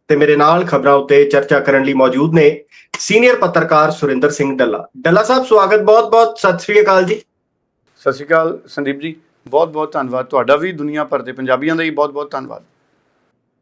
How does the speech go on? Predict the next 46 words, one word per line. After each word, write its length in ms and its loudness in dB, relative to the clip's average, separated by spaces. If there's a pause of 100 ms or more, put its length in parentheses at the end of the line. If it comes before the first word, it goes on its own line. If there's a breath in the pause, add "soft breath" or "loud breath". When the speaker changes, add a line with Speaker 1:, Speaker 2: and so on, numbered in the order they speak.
(440)
Speaker 1:
ਡੱਲਾ 200 2
ਸਾਹਿਬ, 260 0
ਜਦੋਂ 300 4
ਤੋਂ 280 6
ਗਿਆਨੀ 340 4
ਹ-, 380 2
ਹਰਪ੍ਰੀਤ 400 0
ਸਿੰਘ 280 4
ਤੇ 120 4
ਗਿਆਨੀ 300 4
ਰਘਬੀਰ 440 2
ਸਿੰਘ, 280 0
ਗਿਆਨੀ 320 2
ਸੁਲਤਾਨ 540 2
ਸਿੰਘ 260 2
ਹੋਣਾ 340 2
ਦੀ 160 2
ਵਿਦਾਈ 460 2
ਕੀਤੀ 360 0
ਹੈ, 180 -2 (380 loud breath)
ਉਸ 200 4
ਤੋਂ 120 4
ਬਾਅਦ 400 2
ਇੱਕ 160 -2 (120)
ਪੰਥਕ 360 -2
ਸੰਕਟ 380 0
ਜਿਹੜਾ 300 4
ਉਹ 240 0
ਗਰਮਾਇਆ 420 2
ਹੋਇਆ 300 4
ਵੀ 140 0
ਜਥੇਦਾਰ 500 2
ਸਾਹਿਬਾਨਾਂ 540 2
ਦੀ 100 -6
ਜਿਹੜੀ 260 2
ਨਿਯੁਕਤੀ 560 4
ਹੈ, 200 2
ਸੇਵਾ 440 2
ਮੁਕਤੀ 380 0
ਹੈ, 60 4
ਇਹਦਾ 260 2
ਕੋਈ 140 0
ਵਿਧੀ 200 0
ਵਿਧਾਨ 300 0
ਹੋਣਾ 180 2
ਚਾਹੀਦਾ। 420 0